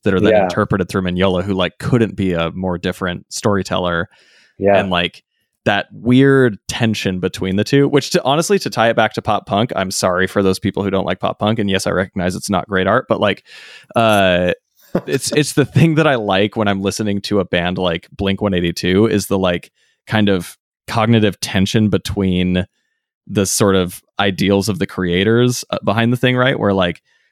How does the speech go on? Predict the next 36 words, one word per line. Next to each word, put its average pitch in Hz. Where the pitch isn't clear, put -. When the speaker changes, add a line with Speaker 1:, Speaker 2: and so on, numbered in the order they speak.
Speaker 1:
the, 101
the, 101
the 101
line 101
between 113
Mignola 98
and 90
Liefeld 85
is 92
this -
really 104
interesting 98
mishmash 90
between, 98
like, 92
character 98
work 95
and 98
bombastic, 92
like, 92
exaggerated 92
action. 139
The 107
same 104
way 95
that, 95
like, 92
when 95
I 92
listen 90
to 98
Blink 90
one 92
eighty-two, 87
you 82
get, 92